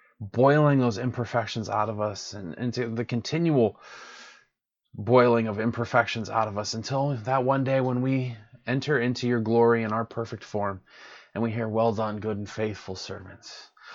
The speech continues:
Lord, just give us the heart to know that what we're going through now makes us better later. In your name we pray. Amen. All right, everybody, have a wonderful day. We will be back here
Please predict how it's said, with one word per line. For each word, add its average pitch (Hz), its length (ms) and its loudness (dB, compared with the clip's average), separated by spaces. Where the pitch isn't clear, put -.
Lord, 120 180 4
just 120 240 -2
give 127 220 4
us 139 200 4
the 127 100 -2
heart 131 360 2
to 135 120 -4
know 135 220 4
that 120 100 0
what 131 260 -2
we're 131 140 2
going 131 320 2
through 131 220 -2
now 135 400 4
makes 120 300 -2
us 117 140 -2
better 110 360 0
later. 101 420 -10
In 104 120 -8
your 110 100 -4
name 110 220 -2
we 110 100 -4
pray. 95 360 -8
Amen. 101 380 -8
All 117 80 12
right, 113 160 12
everybody, 110 380 2
have 143 460 4
a 123 200 2
wonderful 127 560 4
day. 101 360 -2
We 147 300 4
will 262 160 6
be 208 240 2
back 156 380 2
here - 360 -6